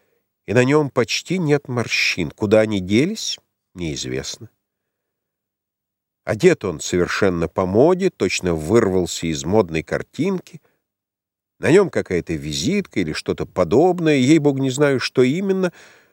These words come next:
но только что-то чрезвычайно модное и современное, созданное для утренних визитов.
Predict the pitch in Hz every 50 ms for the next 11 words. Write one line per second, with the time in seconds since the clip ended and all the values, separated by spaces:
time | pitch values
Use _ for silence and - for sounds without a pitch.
0 | _ _ - 107 - - 147 143 - 127 - - - 135 - 135 123 113 104 95
1 | 92 - - - 110 110 104 110 117 110 - - 131 123 110 104 101 92 85 90
2 | 110 156 185 160 156 160 156 151 - - - 143 139 139 131 117 110 117 120 110
3 | 101 92 85 80 76 - - - 110 113 98 101 110 104 101 101 98 98 90 95
4 | 98 98 98 98 95 - 95 87 90 90 - - 95 92 92 82 78 80 78 -
5 | - - -